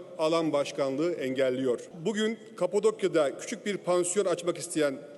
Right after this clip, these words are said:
kişinin, esnafın sadece kurallara uyması yetmiyor. Bürokrasiyi aşmak için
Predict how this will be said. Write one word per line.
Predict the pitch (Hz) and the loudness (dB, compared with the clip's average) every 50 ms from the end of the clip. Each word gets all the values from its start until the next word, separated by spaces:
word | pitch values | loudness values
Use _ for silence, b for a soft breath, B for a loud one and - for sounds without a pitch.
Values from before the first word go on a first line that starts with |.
| - - - | -18 -14 -10
kişinin, | - 170 - 180 160 156 151 170 175 - - - | -8 -4 0 2 4 4 4 2 -2 -4 -4 -2
esnafın | 170 160 156 - - 165 143 156 180 180 185 - - - - - | 0 0 0 0 -2 -2 0 2 0 0 -2 -4 -10 -14 -14 -12
sadece | - - - 202 208 202 175 175 - 175 | -6 0 2 2 2 2 2 0 -2 -2
kurallara | 175 - - 185 185 175 170 156 160 156 165 170 170 170 165 - - - | -2 0 0 2 2 4 4 4 4 4 4 4 2 0 -2 -6 -4 -2
uyması | 180 170 156 156 147 147 - - 170 170 170 165 170 - - - - | 0 2 2 2 0 0 0 0 0 2 0 0 -2 -8 -14 -6 0
yetmiyor. | 151 175 175 170 147 139 127 117 107 - - - - - - - B B B B B B - - | 0 0 0 0 -2 -2 0 0 -2 -4 -8 -18 -20 -20 -20 -20 B B B B B B -4 0
Bürokrasiyi | 160 170 165 170 170 156 - - 170 165 175 190 196 190 - - - - - - - | 0 2 2 2 0 0 0 0 2 4 4 4 4 0 -4 -10 -12 -14 -12 -6 -2
aşmak | 147 151 147 - 180 175 - - | -2 -2 -2 -2 -4 -4 -2 -4
için | 156 156 - 175 185 180 180 | -6 -4 -2 0 0 0 -2